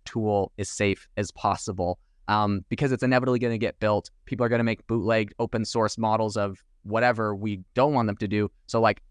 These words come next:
you know, what are our offensive approaches to defend against that? Anyways, that's,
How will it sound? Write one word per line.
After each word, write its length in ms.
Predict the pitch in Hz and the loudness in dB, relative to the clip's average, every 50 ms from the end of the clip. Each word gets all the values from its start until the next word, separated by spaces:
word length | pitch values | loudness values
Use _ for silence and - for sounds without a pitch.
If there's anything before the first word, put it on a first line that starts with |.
| - - - | -18 -8 -4
you 80 | 120 117 | -2 0
know, 80 | 104 | 0
what 180 | 104 113 123 123 | 2 2 2 2
are 140 | 120 117 113 | 4 4 2
our 140 | 107 - - - | 2 0 0 0
offensive 560 | 113 117 - - 123 113 113 - - 113 104 | 0 0 0 0 0 -2 -2 -2 -2 -2 -2
approaches 460 | 107 - - 113 107 101 - 107 95 | 0 0 2 2 2 2 0 -4 -4
to 100 | - 101 | -4 -4
defend 360 | 92 90 - - 98 104 104 | -4 -4 -4 -2 -2 -2 0
against 280 | 104 104 110 101 - - | 0 0 0 -2 0 2
that? 220 | 117 117 120 - - - _ _ _ - | 2 4 2 2 -2 -8 _ _ _ -2
Anyways, 340 | 127 127 117 101 90 92 - | 0 2 2 2 0 0 2
that's, 260 | - 123 123 - - | 4 2 2 2 -2